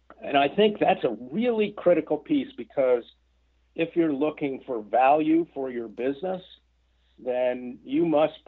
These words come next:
prove to somebody who is totally independent, who looks at multitudes of business,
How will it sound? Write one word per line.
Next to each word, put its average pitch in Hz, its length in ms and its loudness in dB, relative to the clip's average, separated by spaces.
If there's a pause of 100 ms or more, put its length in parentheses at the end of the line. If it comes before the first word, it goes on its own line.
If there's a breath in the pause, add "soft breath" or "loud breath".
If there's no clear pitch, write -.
prove 156 400 0 (140)
to 139 120 -4 (100)
somebody 139 480 0
who 131 260 -4
is 120 180 -6 (160)
totally 196 460 4
independent, 151 680 -4 (100)
who 123 200 -8
looks 143 280 -2
at 117 160 -4 (600)
multitudes 170 680 0
of 135 140 -6
business, 113 380 -4